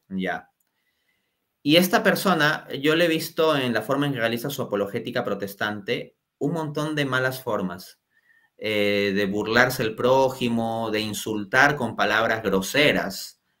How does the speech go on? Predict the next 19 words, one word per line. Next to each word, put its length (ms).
al 220
prójimo, 480
a 60
los 160
apologetas 540
católicos 720
y 80
todo 140
eso. 320
Y 120
yo 80
me 80
pregunto, 360
¿esos 120
son 160
frutos 240
del 100
Espíritu 340
Santo? 500